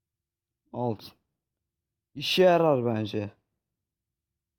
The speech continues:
Tamamdır. Hı hı.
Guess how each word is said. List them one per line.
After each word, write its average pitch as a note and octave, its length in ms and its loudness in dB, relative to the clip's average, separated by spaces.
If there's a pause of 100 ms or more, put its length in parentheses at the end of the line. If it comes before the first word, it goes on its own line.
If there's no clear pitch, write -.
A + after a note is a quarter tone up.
(2500)
Tamamdır. C3+ 680 -8 (4000)
Hı C3+ 40 -18
hı. E3 840 -8